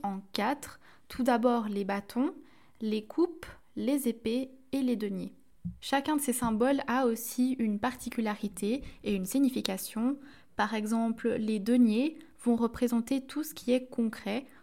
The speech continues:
tout ce qu'on peut toucher, c'est-à-dire les finances,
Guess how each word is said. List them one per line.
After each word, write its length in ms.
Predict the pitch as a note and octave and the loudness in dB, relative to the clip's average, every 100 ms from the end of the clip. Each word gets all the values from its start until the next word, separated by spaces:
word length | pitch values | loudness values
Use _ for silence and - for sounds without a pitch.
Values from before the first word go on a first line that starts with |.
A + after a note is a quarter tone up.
| - | -8
tout 140 | - | -4
ce 80 | B3+ | -2
qu'on 180 | - A3 | -2 -4
peut 300 | - A#3+ C4 B3+ | 0 -2 -2 -6
toucher, 500 | - - - F#3+ - - - - | -16 -10 -6 -6 -8 -18 -20 -10
c'est-à-dire 580 | - F#3+ G3 G#3+ G#3+ G#3+ - | -4 -4 -4 -4 -4 -8 -10
les 140 | G#3 F#3+ | -8 -8
finances, 720 | - A3 B3+ C#4 C4+ C#4+ - | -2 2 4 4 2 -4 -12